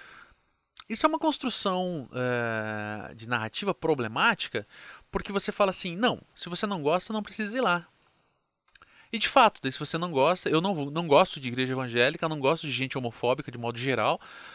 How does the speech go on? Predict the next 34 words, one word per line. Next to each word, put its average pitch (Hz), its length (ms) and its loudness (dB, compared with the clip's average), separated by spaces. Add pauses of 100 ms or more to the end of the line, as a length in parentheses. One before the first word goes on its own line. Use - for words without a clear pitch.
(200)
é, 107 640 -4
L 120 120 -2
G 117 160 0
B 120 80 -6
T 123 100 -6
Q 113 120 -6
I 113 80 -4
A 113 60 -4
mais 113 220 -6
fóbica, 117 400 -2
né, 110 80 -8
de 110 80 -12
modo 110 180 -8
geral, 147 360 0 (360)
então 151 380 -2
eu 175 100 0
não 160 140 0
vou 151 180 -2
em 185 60 0
igrejas 139 340 -2
evangélicas 139 600 -2
por - 160 -18
causa 165 260 -2
disso. 127 380 -8 (640)
Só - 160 -2
que - 80 -14
tem 226 260 -2
gente 113 340 -4
lá. 95 160 -8 (1200)
Tem 196 160 0
muita 175 320 -2
gente 117 260 -6
lá. 95 220 -8 (560)
E 143 340 -4